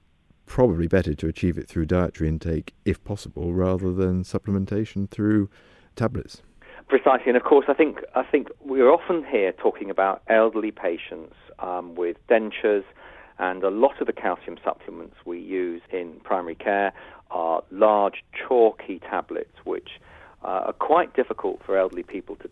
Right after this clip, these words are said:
Speaker 2: take sometimes, and compliance with them is often very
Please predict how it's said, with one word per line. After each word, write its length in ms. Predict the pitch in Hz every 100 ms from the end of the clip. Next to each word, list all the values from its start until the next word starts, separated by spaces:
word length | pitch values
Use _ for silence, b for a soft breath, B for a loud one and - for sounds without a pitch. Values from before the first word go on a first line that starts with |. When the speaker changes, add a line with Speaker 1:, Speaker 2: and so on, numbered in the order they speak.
| -
Speaker 2:
take 200 | 95 92 -
sometimes, 560 | 78 - 85 85 82 - -
and 260 | 95 92 - B B B
compliance 720 | - 98 - 143 139 107 92 - - b b b -
with 240 | 120 123 -
them 120 | 85
is 100 | 82
often 300 | 92 - 85
very 300 | 87 85